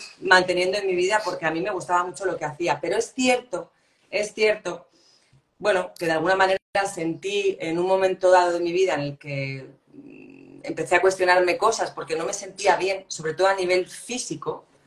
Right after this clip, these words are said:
Es como que el cuerpo empezó a manifestar emociones, eh, bueno, energía encapsulada, ¿no? Y s-, entendí en ese momento que era una parada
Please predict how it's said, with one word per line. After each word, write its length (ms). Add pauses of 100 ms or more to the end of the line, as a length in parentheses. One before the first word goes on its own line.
Es 60
como 200
que 100
el 100
cuerpo 280
empezó 380
a 80
manifestar 840 (480)
emociones, 1300
eh, 800
bueno, 180
energía 400
encapsulada, 680
¿no? 220 (440)
Y 160
s-, 200
entendí 540
en 100
ese 160
momento 600
que 180
era 140
una 140
parada 540